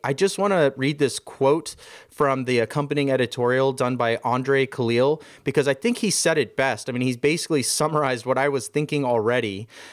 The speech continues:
And that is, "Moreover, use of high-dose vitamin C in combination or alone, just in case, or as a measure of last resort, aside from providing no survival benefits, could have several other potential consequences, including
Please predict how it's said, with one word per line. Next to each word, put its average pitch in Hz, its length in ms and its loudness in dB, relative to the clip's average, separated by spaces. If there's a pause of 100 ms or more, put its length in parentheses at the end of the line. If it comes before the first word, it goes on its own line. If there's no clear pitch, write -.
(180)
And 131 320 0
that 147 180 2
is, 151 380 2 (120)
"Moreover, 151 640 4
use 151 300 0
of 143 120 0
high-dose 165 440 0
vitamin 143 360 0
C 135 240 0
in 117 80 0
combination 143 600 0
or 131 100 2
alone, 123 480 0 (180)
just 147 340 0
in 185 160 -2
case, 135 480 -2 (300)
or 135 160 2
as 135 160 0
a 131 80 0
measure 143 380 0
of 123 100 -2
last 127 320 0
resort, 120 520 0
aside 151 520 0
from 170 160 -2
providing 135 480 0
no 139 160 4
survival 131 520 0
benefits, 110 560 -2 (320)
could 170 140 2
have 165 160 0
several 175 580 2
other 156 300 2
potential 139 540 -2
consequences, 117 880 -4
including 131 680 -2